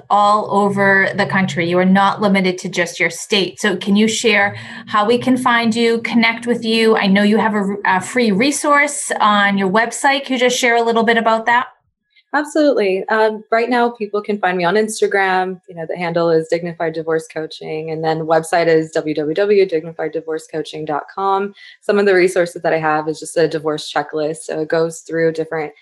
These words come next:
Speaker 2: aspects that people can, can do before, during, and after divorce, and just kinda walks them through in no particular order, but some things that they need to, uh, keep in, in mind and maybe start the process if they're really thinking about divorce, if they're ready.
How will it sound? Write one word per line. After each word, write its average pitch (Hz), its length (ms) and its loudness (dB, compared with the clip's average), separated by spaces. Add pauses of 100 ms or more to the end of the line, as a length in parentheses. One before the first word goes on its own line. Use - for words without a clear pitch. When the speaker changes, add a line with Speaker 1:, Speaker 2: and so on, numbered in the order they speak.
(200)
Speaker 2:
aspects 160 540 -2
that 151 280 -4
people 156 300 -8
can, 151 380 -10
can 151 340 -10
do 202 460 0
before, 175 320 0
during, 165 260 0
and 156 80 -2
after 160 380 -4
divorce, 160 520 -4
and 185 80 -16
just - 140 -20
kinda 226 160 0
walks 156 300 2
them 165 180 -8
through 151 400 0
in 160 160 0
no 180 140 2
particular 170 440 0
order, 160 440 2
but 151 180 -2
some 180 180 -6
things 170 260 -2
that 151 180 -2
they 160 100 -2
need 156 240 -10
to, 151 340 -2 (380)
uh, 156 260 0
keep 196 220 -4
in, 175 240 -2
in 170 160 -4
mind 160 380 0
and 160 180 -2
maybe 160 240 -4
start 156 280 -2
the 165 60 -2
process 156 440 -2
if - 100 -14
they're 151 160 -4
really 151 300 -4
thinking 180 320 -10
about 165 220 -4
divorce, 160 340 -4
if 147 160 -10
they're 151 120 -4
ready. 165 460 -4